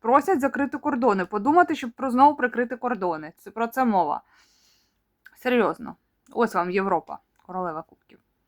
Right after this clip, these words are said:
Вони хочуть, щоб була зміна ситуації. Їх це не влаштовує. Вони розчаровані, тому що українці замість захисту країни, вони тікають від війни.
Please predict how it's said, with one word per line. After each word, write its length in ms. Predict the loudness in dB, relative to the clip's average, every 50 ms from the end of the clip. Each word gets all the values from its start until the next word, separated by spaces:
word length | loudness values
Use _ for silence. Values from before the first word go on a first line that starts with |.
| _ _ _ _ _ _
Вони 240 | 0 2 4 4 4
хочуть, 580 | 2 0 0 0 0 0 0 -2 -6 -8 -8 -6
щоб 200 | -4 -6 -4 0
була 320 | 4 6 8 8 8 8
зміна 360 | 6 2 0 2 2 0 0
ситуації. 640 | -2 -4 -10 -8 -2 0 0 0 0 -2 -8 -8 -6
Їх 180 | -6 -6 -4 -2
це 120 | 2 4
не 200 | 4 6 6 4
влаштовує. 680 | 4 2 0 0 -2 -4 -10 -8 -8 -8 -8 -10 -12 -12
Вони 240 | -12 -8 -4 -4
розчаровані, 680 | -4 -4 -4 -6 -8 -4 -2 0 2 2 2 0 0 -2
тому 320 | -4 -4 -2 0 0 0
що 340 | 0 -2 -4 -4 -4 -4 -4 -6 -10 -20 -20 -20 -20 -18 -12
українці 640 | -10 -6 -2 0 2 2 2 2 0 -2 -2 -2 4
замість 440 | 6 6 6 6 4 -2 -6 -2 2
захисту 480 | 2 4 4 2 -2 -10 -20 _ -20
країни, 500 | -14 -10 -8 -6 -2 -2 0 0 0 0
вони 280 | -2 -2 -2 -2 -4 -4
тікають 580 | -4 -6 -6 2 6 6 6 6 6 2 -4 -8
від 200 | -10 -8 -6 -4
війни. 420 | -2 0 0 0 -2 -4 -8